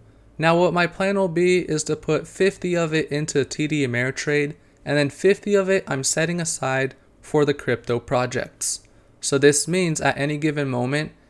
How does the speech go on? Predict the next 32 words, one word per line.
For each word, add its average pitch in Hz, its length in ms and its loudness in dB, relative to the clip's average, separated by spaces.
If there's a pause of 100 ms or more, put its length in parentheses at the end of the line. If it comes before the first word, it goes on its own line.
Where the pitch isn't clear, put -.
(100)
if 139 180 0
I 139 160 6
find 147 340 -2
out 135 220 0
I 135 60 2
can 127 180 -6
buy 131 140 2
a 123 80 0
crypto 131 440 -2
off 117 240 0
of, 113 120 -6
let's 117 240 -4
say, 123 120 0
a 113 80 0
website 117 480 -2
or 147 60 -4
something, 170 560 -6 (280)
I'll 151 200 8
have 165 180 2
at 160 140 2
least 151 260 0
fifty 170 320 -4
dollars 147 400 4
allocated 143 760 2
for 151 420 0
that 117 420 2
buying 107 380 0
power, - 480 -6 (680)
if - 200 -8
this - 240 -2
makes 104 280 -2
sense. - 520 -6